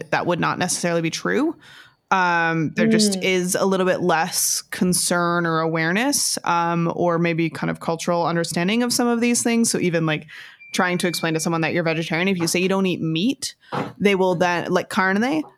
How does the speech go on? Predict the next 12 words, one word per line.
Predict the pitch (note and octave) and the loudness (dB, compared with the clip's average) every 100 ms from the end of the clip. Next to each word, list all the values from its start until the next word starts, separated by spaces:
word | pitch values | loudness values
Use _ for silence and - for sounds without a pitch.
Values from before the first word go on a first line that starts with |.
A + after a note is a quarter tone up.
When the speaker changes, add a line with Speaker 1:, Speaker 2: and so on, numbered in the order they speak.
| - | -2
Speaker 1:
they | G3+ | 2
will | G3 G3 | 4 4
then | F#3 F3 F3 | 2 2 2
be | |
like, | E3+ E3 | 2 2
"Oh, | C4 A3 | 4 4
so, | - F#3+ E3 - | 2 2 0 -4
so | - F#3 | -6 -4
chicken | F3+ A#3 E4+ F#4 | 0 0 2 0
is | F#4 | 0
okay?" | G4 F#4+ G4+ G#4+ - - - _ | -2 0 0 -2 -6 -20 -20 _
Um, | - G3+ - - B3+ B3 C4 B3+ | 0 2 2 4 4 4 4 4